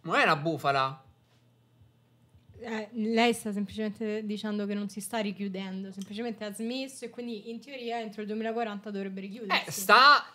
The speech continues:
Speaker 1: in via di, in fase di guarigione, quindi si sta chiudendo nel senso che sta a iniziare un processo inverso.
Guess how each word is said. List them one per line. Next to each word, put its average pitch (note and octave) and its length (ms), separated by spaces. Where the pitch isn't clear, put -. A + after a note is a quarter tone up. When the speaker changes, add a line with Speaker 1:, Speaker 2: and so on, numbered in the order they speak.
Speaker 1:
in F#3+ 260
via B3+ 260
di, G3+ 80
in F3 60
fase A#3+ 320
di G#3 80
guarigione, F#3+ 340
quindi F#3 200
si F3+ 140
sta - 480
chiudendo A#3+ 600
nel F#3+ 160
senso A3+ 420
che B3 320
sta - 480
a F#3+ 100
iniziare A3 380
un G#3+ 100
processo G3+ 480
inverso. F#3 720